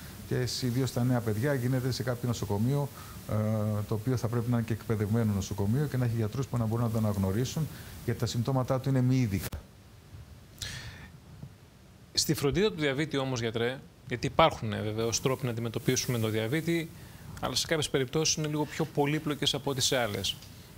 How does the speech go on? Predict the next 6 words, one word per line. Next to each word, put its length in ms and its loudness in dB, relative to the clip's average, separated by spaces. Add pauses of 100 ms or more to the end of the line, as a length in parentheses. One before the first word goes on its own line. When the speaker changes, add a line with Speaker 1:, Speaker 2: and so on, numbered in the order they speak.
(140)
Speaker 2:
Υπάρχουν 440 4
εξελίξεις 460 0
πλέον; 280 0 (1080)
Speaker 1:
Ε, 240 2 (760)
είμαστε 500 2
τυχεροί. 500 2